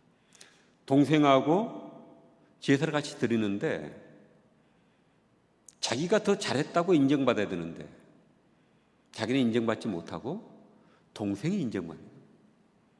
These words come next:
이게 단순한 이야기지만 인간의 마음 안에 있는 근원적인 그런 욕구가 뭔지를,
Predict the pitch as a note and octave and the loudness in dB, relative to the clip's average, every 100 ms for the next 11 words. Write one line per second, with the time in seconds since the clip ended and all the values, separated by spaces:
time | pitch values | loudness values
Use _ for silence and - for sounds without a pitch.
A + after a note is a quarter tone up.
0 | _ _ _ F3 - C3+ D3+ A3 G3 D#3 | _ _ _ -6 2 2 4 4 6 4
1 | A#2+ A2 G#2 D#2+ C3+ F#3 - - - _ | 4 0 -4 -4 -10 -12 -20 -20 -20 _
2 | _ _ A#2 B2 C3 C#3 C#3 C#3 C#3 - | _ _ -2 2 4 4 4 2 0 -6
3 | - - G#2+ B2 C3 C3 C3+ B2+ C3 B2+ | -14 4 6 8 6 4 4 4 4 0
4 | - C#3 E3+ D#3+ D#3+ D3+ D3 G2+ - - | 2 6 6 6 2 0 2 0 -6 -14
5 | - - - - _ _ _ _ _ - | -18 -20 -20 -20 _ _ _ _ _ -4
6 | B2 A2 A2 - - A2+ D2+ C#2+ - - | -2 2 2 0 -6 -4 -4 -8 -20 -20
7 | - _ _ _ _ _ - A#2 G2+ G#2 | -20 _ _ _ _ _ -4 -2 -2 -2
8 | F#2+ E2+ D2 C#2+ | -4 -4 -8 -14